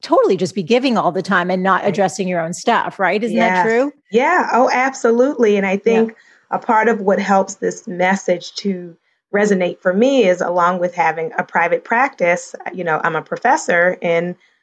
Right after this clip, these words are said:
Speaker 2: uh, graduate school at Pepperdine
Speaker 1: Yes.
Speaker 2: University. And so I am,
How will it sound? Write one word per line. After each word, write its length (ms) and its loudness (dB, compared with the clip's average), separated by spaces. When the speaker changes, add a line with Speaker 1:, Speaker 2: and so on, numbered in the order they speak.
Speaker 2:
uh, 320 4
graduate 460 0
school 300 -4
at 100 -14
Pepperdine 460 -2
Speaker 1:
Yes. 100 -8
Speaker 2:
University. 840 -2
And 160 -2
so 640 0
I 340 4
am, 520 -2